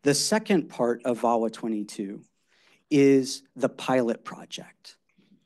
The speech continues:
which provides tribes in Alaska a pathway towards exercising criminal jurisdiction over non-Native people that ex-, uh, that commit certain violent crimes, nine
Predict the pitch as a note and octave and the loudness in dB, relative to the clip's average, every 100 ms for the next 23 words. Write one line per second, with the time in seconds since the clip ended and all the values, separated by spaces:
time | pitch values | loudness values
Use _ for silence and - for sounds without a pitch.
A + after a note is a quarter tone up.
0 | _ _ _ - C3 B2+ - - C#3 A#2+ | _ _ _ -2 -2 -2 -12 -6 -2 2
1 | B2+ B2+ A2+ - - B2 B2 C3 A#2+ A#2 | 2 2 -2 -6 -2 0 0 -4 -4 -4
2 | A#2 A#2 - A2 G#2 - _ _ _ - | -4 -6 -4 -4 -4 -10 _ _ _ -6
3 | A2+ - - D3 D3 - C3+ B2 A#2+ A2+ | -6 -6 -4 -2 -2 -2 2 2 2 -2
4 | - - C#3 C#3 C3+ - B2 A#2 - A#2+ | -8 -10 -2 0 -2 -4 -8 -6 -6 -6
5 | - A#2 A2+ A#2 A2+ - B2+ C3+ C#3 C3 | -2 -2 -2 -4 -8 -4 -2 0 -2 -2
6 | B2+ B2 A2 - A2 - A2 A2+ A#2+ A2 | -4 -4 -4 -8 -10 -8 -8 -6 -6 -4
7 | A2+ A2 A#2 C3 C#3 B2 C3 C3 G#2 - | -2 0 2 2 2 0 0 -4 -6 -14
8 | F#2+ - _ _ _ _ - _ _ _ | -20 -20 _ _ _ _ -20 _ _ _
9 | _ _ _ _ _ - A#2+ - A#2 - | _ _ _ _ _ -10 -10 -6 -8 -8
10 | - C3 A2+ A2 A#2 - B2 A#2+ A#2+ _ | -10 -6 -4 -2 -6 -8 -4 -4 -6 _
11 | _ - - D3 D#3 C#3+ C3 B2 B2 B2 | _ -10 -2 0 2 0 0 0 0 0
12 | A#2 A2+ - A2 G2 F#2 F#2 A2+ A2+ A2+ | -4 -6 -6 -4 -4 -6 -8 -4 -2 0
13 | A#2+ A#2+ A#2+ B2 | 0 0 -2 -6